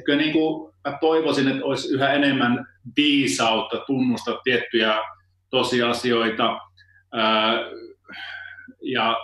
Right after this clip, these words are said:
tosiasiat on totta kai, sekin on poliittisesti vahva sana, mutta nyt ehkä se, että ei nyt ainakaan kukaan nyt kiistäisi sitä, että meillä nyt on aika iso huoltosuhteen niin kuin epätasapaino,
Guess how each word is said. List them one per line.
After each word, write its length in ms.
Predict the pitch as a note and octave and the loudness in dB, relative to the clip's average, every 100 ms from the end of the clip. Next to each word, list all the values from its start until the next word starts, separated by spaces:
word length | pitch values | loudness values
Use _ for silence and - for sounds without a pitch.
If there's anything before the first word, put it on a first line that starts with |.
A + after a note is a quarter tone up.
| - | -6
tosiasiat 600 | C3 B2+ C3+ B2+ C3 B2+ | -6 -2 0 2 2 0
on 100 | C3 | 0
totta 320 | C3 A#2+ - B2 | 0 -2 -4 -2
kai, 300 | B2+ B2 - - | 0 0 -4 -14
sekin 260 | B2 B2 | -6 -2
on 100 | B2 | 0
poliittisesti 840 | A2 B2+ B2+ - A#2+ B2 - B2+ A#2 - _ _ _ - A2+ | 0 -2 -2 -6 -6 -6 -2 -2 -2 -8 _ _ _ -12 -2
vahva 320 | B2+ B2 B2 | 0 2 0
sana, 640 | - C3+ B2+ B2+ A#2 - - _ - - | 2 2 2 2 -2 -6 -14 _ -18 -4
mutta 280 | B2 A#2 B2 | -2 0 0
nyt 160 | B2 | 0
ehkä 200 | C3 - | 0 -2
se, 220 | A2+ C3+ | 0 0
että 240 | A#2+ A2+ B2+ | 0 0 0
ei 160 | B2 | 2
nyt 140 | B2 B2+ | 0 -2
ainakaan 420 | C3 C3 B2 B2 | 0 0 0 -2
kukaan 280 | B2+ C3 B2 | -2 0 0
nyt 100 | B2 - | -2 -2
kiistäisi 680 | C#3 B2+ A#2 - A#2+ - - - _ _ _ _ _ - | 0 2 0 0 -2 -4 -12 -20 _ _ _ _ _ -8
sitä, 360 | - A#2 A#2 | -2 0 2
että 140 | A2+ A2+ | 0 0
meillä 200 | A2+ A2+ | -2 -2
nyt 100 | A#2+ | -2
on 140 | A#2+ | 0
aika 300 | B2+ A#2 B2 | 0 0 0
iso 460 | C3+ B2 B2 A#2+ - | 0 0 -2 -2 -2
huoltosuhteen 680 | C3 A#2 A#2 A#2+ A2+ B2 A2 | 0 2 0 -2 -2 -2 2
niin 180 | A2 A2 | 2 2
kuin 120 | B2 | 0
epätasapaino, 880 | C3+ A#2 A2 A#2+ - A2+ A2 A#2 | -2 -2 -2 -6 0 0 2 0